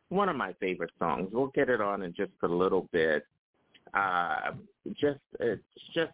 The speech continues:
a, it, it warms your heart. There's no better way I can say that, really. So we'll get that on in just a bit. And Michael will be joining us, um, at about fifteen minutes or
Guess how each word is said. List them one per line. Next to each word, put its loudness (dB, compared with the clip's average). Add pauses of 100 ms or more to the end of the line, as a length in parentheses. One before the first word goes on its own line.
a, 0 (220)
it, 2
it 2
warms -2
your -2
heart. -6 (960)
There's 0
no 0
better -2
way -4
I -4
can -8 (120)
say 2
that, -2
really. -2
So 2
we'll 4
get -2
that 0
on -4
in -6
just -10 (140)
a -6
bit. 0 (400)
And -2
Michael -4
will -2
be -6
joining 0
us, -2
um, 0
at 0
about -4 (120)
fifteen 0
minutes -4
or -8